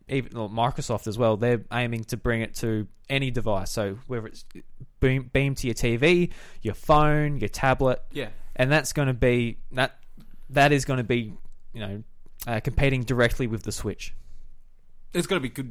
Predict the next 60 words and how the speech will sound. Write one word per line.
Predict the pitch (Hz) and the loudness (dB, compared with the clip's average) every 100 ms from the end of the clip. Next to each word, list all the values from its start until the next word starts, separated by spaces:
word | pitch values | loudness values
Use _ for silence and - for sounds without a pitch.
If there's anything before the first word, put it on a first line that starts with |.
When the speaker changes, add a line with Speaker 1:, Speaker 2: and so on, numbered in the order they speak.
| - | -8
Speaker 2:
complete, | 139 139 139 104 | -8 -4 -4 -4
like, | 127 123 117 | -2 -2 -2
g-, | - 127 123 - | -6 -8 -8 -6
directly | 131 131 131 120 | -4 -2 -4 -6
competing | 127 127 127 110 | -4 -2 -2 -4
with | 107 - | -8 -10
every | 117 127 | -8 -8
console. | - 113 - 90 | -10 -14 -14 -12
That's | 104 113 | -12 -12
the | - | -12
problem. | - 101 101 107 104 - | -12 -12 -12 -14 -12 -4
Speaker 1:
Mm. | 131 110 - - - - - - | -2 -2 -6 -16 -20 -20 -10 2
Speaker 2:
But | 135 135 | 2 2
the | 143 | -2
problem | 180 170 165 | 0 0 0
with | 147 131 | -2 -2
that | 127 117 | -4 -4
is, | 120 110 | -8 -8
at | 98 | -12
the | 113 | -8
same | 120 110 | -6 -6
time, | - 113 110 | -6 -6 -6
though, | 107 | -6
is | 104 101 104 107 | -8 -8 -8 -10
if | 107 | -10
you | 117 | -8
want | 117 | -6
the | 107 | -8
optimal | 101 107 101 | -8 -8 -10
experience, | - - 113 104 92 98 - | -12 -12 -10 -10 -10 -12 -10
Stadia | - 101 95 | -8 -8 -8
is | 92 | -10
not | 101 - | -12 -12
gonna | 101 | -12
be | 101 | -12
the | |
way | 101 95 | -12 -12
to | |
do | 90 101 95 | -12 -12 -10
it | |
either. | 98 95 101 - - - - - | -10 -10 -12 -14 -18 -20 -12 -2
Speaker 1:
No, | 123 95 - - | 0 -2 -6 -6
Speaker 2:
If, | 117 104 | -4 -2
Speaker 1:
no. | 143 | -4
Speaker 2:
if | 147 | -2
you're, | 190 170 147 | 4 4 4
if | 147 | 2
you're | 202 | 2
willing | 135 131 131 | 2 0 -2
to | 120 | -4
put | - 123 | -2 0
up | 113 | -2
with, | 120 113 | -4 -4
like, | 120 110 117 | -4 -4 -4
all | 113 | -4
the | 104 | -4
issues | 120 - 120 110 113 | -6 -6 -6 -6 -8
of | 101 - - | -10 -12 -8
disconnections | 143 - 139 127 127 - 127 123 - | -8 -6 -6 -6 -6 -6 -8 -8 -6
constantly, | 131 127 - 135 127 127 127 | -6 -6 -10 -12 -10 -10 -10